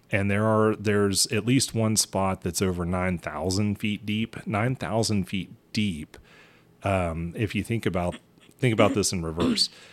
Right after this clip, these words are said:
If you were flying in an airplane, most planes cruise, like,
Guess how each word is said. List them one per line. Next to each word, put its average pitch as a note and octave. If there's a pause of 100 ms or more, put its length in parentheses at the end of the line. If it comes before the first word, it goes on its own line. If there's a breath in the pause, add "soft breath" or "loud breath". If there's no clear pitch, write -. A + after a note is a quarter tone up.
(180 soft breath)
If -
you C#3
were C3
flying A2+
in G2
an F2+
airplane, E2 (180 loud breath)
most A2
planes G2
cruise, F#2
like, D#2